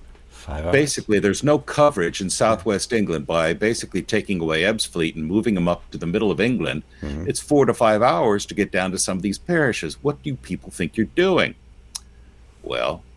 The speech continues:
Speaker 2: what they're doing is freeing up Maidstone because Rose Hudson Wilkes, the Bishop of Dover, who actually runs the di-, Diocese of Canterbury on behalf of the Archbishop of Canterbury, has proven to be an utter fiasco.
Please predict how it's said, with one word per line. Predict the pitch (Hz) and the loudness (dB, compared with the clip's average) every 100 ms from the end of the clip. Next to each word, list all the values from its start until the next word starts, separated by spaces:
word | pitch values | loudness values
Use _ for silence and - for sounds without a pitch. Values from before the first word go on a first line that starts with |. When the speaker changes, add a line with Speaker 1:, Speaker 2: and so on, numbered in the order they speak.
| - | -6
Speaker 2:
what | - - | -4 0
they're | 90 | -2
doing | 71 123 139 65 71 87 - - - - - | 2 0 2 0 -4 -8 -14 -20 -20 -8 0
is | 82 80 - - - - | 0 0 -4 -10 -18 -20
freeing | - - 123 117 107 | -14 -2 2 4 4
up | 90 87 - - | 2 0 -10 -8
Maidstone | 92 120 135 - - 62 67 - - - | -2 0 0 -4 -10 -16 -18 -20 -20 -6
because | - - 90 78 | -4 0 -2 0
Rose | 104 123 131 | 2 2 0
Hudson | - 107 - 92 85 | -2 -4 -2 -2 0
Wilkes, | 117 76 76 - | 2 0 -2 -8
the | - | -8
Bishop | - 95 - | -6 -6 -6
of | 78 - | -10 -2
Dover, | 98 113 - 62 62 - - - | 0 0 0 -8 -12 -20 -20 -4
who | 90 | 0
actually | 90 - - | 0 -2 -4
runs | 73 104 110 - | -2 0 0 -2
the | |
di-, | 78 82 - 90 - | -2 -2 -2 -6 -2
Diocese | 90 87 - - | 0 0 -4 -6
of | - | -8
Canterbury | - 117 101 71 76 | -6 -2 -2 -2 -2
on | 78 | -2
behalf | 71 82 | -4 -6
of | - | -4
the | 73 | -6
Archbishop | 67 - - - | -6 -8 -10 -12
of | |
Canterbury, | - 107 87 67 65 69 - - - - - - | -2 -2 0 -2 -4 -6 -16 -20 -20 -20 -20 -4
has | 104 - | -4 -4
proven | - 165 175 123 | -2 2 4 2
to | 76 | 2
be | 80 78 | 2 0
an | - - | -2 0
utter | 120 110 - 80 67 - - | 0 0 -6 -10 -10 -14 -20
fiasco. | - 107 123 147 - - - | -2 2 2 0 -4 -8 -12